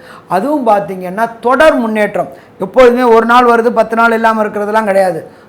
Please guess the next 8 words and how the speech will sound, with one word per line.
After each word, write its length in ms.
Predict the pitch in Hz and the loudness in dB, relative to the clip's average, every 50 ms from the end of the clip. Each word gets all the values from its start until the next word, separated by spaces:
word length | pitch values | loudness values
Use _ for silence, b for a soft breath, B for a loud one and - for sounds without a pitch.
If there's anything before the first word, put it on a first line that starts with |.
| B - | B -2
தொழில்ல 540 | - 254 262 294 302 285 269 262 262 262 262 | 2 2 2 2 0 0 0 0 0 0 0
தொடர் 340 | - 226 240 247 302 311 285 | 0 0 2 2 4 2 2
முன்னேற்றம் 540 | 262 233 214 208 208 202 - - 226 220 190 | 2 0 -2 0 0 0 0 0 0 2 2
வரையக்கூடிய 540 | 180 190 185 175 - - 170 175 185 208 | 4 4 2 2 0 -2 -2 2 2 4
வாய்ப்புகளும் 640 | 185 170 165 170 165 - 160 135 - 160 170 202 202 | 4 4 2 2 0 -4 -8 -6 -4 -2 -2 -2 -4
இந்த 160 | 170 156 156 | -4 -6 -6
காலகட்டங்கள்ல 760 | 147 - 143 143 143 135 135 135 135 139 131 131 135 139 151 165 | -6 -6 -6 -8 -8 -8 -10 -10 -10 -10 -10 -10 -8 -6 -6 -6
உண்டு. 920 | 165 135 131 135 135 135 131 127 127 120 131 143 151 147 143 - - | -6 -6 -8 -10 -10 -10 -10 -10 -12 -10 -6 -6 -4 -4 -6 -10 -14